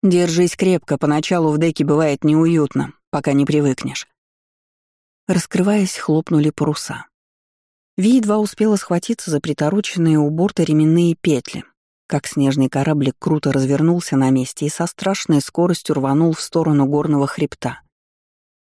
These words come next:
Девушка вжалась в днище, бросила испуганный взгляд на Мингира. Полукровок лежал в центре саней,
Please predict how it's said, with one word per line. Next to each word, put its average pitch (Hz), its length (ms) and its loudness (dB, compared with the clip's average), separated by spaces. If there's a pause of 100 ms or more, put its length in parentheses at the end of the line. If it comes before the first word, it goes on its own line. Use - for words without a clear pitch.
(220)
Девушка 175 400 0
вжалась 151 480 0
в 139 140 -2
днище, 151 560 0
бросила 151 380 0
испуганный 151 460 0
взгляд 151 380 -2
на 143 60 2
Мингира. 143 680 2 (360)
Полукровок 160 520 0
лежал 151 300 2
в - 80 -10
центре 139 340 0
саней, 147 500 0